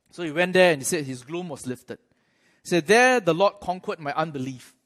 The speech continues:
I surrendered myself to God for this service." I told him that all responsibility as to the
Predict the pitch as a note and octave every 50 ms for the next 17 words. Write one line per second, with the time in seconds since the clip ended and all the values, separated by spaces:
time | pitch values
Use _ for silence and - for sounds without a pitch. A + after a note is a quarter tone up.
0 | _ _ _ _ _ _ _ - D#3+ D3+ - - G3+ F3+ G3 G#3+ G#3+ A#3 G3+ E3+
1 | E3 D3+ - G3 F#3+ - D#3 C#3+ B2+ D3 D#3+ D#3+ D#3+ - - - C3+ B2+ C#3 D#3
2 | D3+ - - - C#3+ B2+ A#2 A#2 G#2+ - - - - _ _ _ _ _ _ _
3 | _ - D#3+ E3 - A#3 A#3 A#3 G3+ A3 G#3 D3 A#2 _ _ _ _ _ _ _
4 | - F3 F3 - G3+ A3 A#3 B3 B3 A#3+ G#3+ F#3 D#3 - - - - F#3+ F#3+ F#3+
5 | - F#3+ F#3 E3 F3 F3 F3 E3 E3+ E3+ C#3 D3 - - - C#3+ C#3